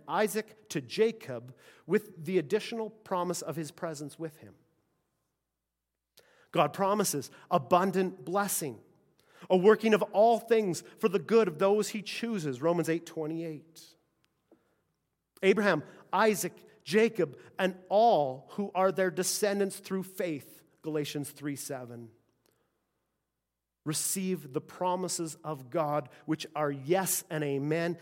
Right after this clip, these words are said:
in Christ Jesus our Lord. Second Corinth-, or Corinthians, yeah, Second Corinthians one twenty. Jesus, whose inheritance we share in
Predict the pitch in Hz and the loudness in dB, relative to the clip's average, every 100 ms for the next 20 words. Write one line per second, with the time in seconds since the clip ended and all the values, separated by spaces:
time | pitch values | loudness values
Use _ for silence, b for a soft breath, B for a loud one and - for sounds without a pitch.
0 | B 160 147 147 - 180 175 - 165 151 | B -4 -4 -4 -4 -2 -4 -8 -8 -8
1 | 131 117 - 135 120 113 117 107 104 _ | -8 -12 -12 -14 -12 -14 -14 -14 -18 _
2 | _ _ _ _ _ _ _ _ _ _ | _ _ _ _ _ _ _ _ _ _
3 | _ _ _ _ - 151 143 123 131 120 | _ _ _ _ -12 -12 -12 -10 -10 -12
4 | _ - 135 123 - 151 143 131 123 - | _ -12 -10 -10 -8 -4 -4 -6 -10 -12
5 | - 110 - 147 131 139 120 123 113 120 | -12 -12 -12 -12 -10 -8 -8 -10 -10 -12
6 | - 120 107 98 _ _ _ b b - | -12 -16 -16 -18 _ _ _ b b -10
7 | 160 151 135 151 - - b b 165 156 | -8 -6 -6 -8 -10 -16 b b -4 -4
8 | 156 170 156 - 165 156 151 165 156 139 | -6 -8 -8 -8 -10 -10 -10 -10 -10 -10
9 | 135 170 170 165 - - 147 135 131 123 | -8 -8 -8 -10 -10 -6 -6 -6 -8 -8
10 | 123 | -10